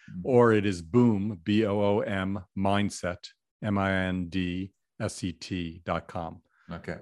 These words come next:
Speaker 2: Boom mindset dot com is the easiest way to get on. You can sign up for the free newsletter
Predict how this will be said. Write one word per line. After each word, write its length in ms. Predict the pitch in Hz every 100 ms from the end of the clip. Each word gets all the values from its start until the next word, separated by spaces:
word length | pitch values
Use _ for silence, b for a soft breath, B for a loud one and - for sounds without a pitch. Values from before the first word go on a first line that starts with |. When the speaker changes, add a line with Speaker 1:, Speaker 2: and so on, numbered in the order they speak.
| -
Speaker 2:
Boom 200 | 107 98
mindset 480 | 90 87 - 95 -
dot 160 | 85
com 180 | - 90
is 80 | 80
the 60 | 85
easiest 380 | 82 82 80 -
way 200 | 90 85
to 160 | 80 87
get 180 | 90 87
on. 260 | 87 87
You 100 | 87
can 240 | - 87 85 b b
sign 320 | - 107 98
up 160 | 95 -
for 120 | 101
the 80 | 90
free 520 | - 110 104 98 95 90
newsletter 680 | 107 107 117 113 113 110